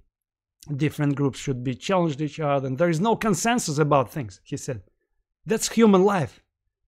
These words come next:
There is no consensus. It's always ongoing debate about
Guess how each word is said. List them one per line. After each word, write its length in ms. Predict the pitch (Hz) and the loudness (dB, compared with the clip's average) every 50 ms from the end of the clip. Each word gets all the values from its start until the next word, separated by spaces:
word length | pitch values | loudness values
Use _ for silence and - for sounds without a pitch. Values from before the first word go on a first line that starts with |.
| _ _ - | _ _ -4
There 140 | 139 170 180 | 0 2 2
is 100 | 151 175 | 4 4
no 140 | 220 214 | 4 4
consensus. 600 | - - 190 175 160 - 185 143 113 - 123 - | 4 4 0 0 2 0 -2 -2 -2 -6 -10 -8
It's 160 | 156 156 - - | -8 -8 -2 2
always 360 | 208 208 208 202 185 151 156 | 6 6 8 8 6 4 2
ongoing 560 | 180 170 175 160 160 180 180 175 165 156 151 | 0 0 2 2 4 4 4 4 4 2 2
debate 380 | 139 156 143 143 180 165 127 117 | 0 0 0 0 0 -2 0 -2
about 260 | 135 127 143 113 | -2 -4 -4 -6